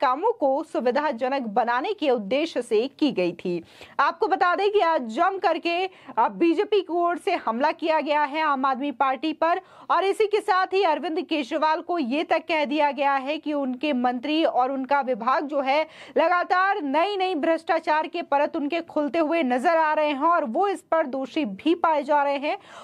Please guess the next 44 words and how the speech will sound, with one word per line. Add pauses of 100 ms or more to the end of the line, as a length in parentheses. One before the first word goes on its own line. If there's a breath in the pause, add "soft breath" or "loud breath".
और
इस
वजह
से
उन्हें
सीएम
की
कुर्सी
पर
बैठने
का
कोई
हक
नहीं
है,
सीएम
का
पद
संभालने
का
कोई
हक (320 loud breath)
नहीं
बनता। (260 soft breath)
आपको
बता
दें
कि
जहां
गौरव
भाटिया
ने
जम
करके (260 loud breath)
आम
आदमी
पार्टी
पर
हमला
बोला,
तो
इसी
के
साथ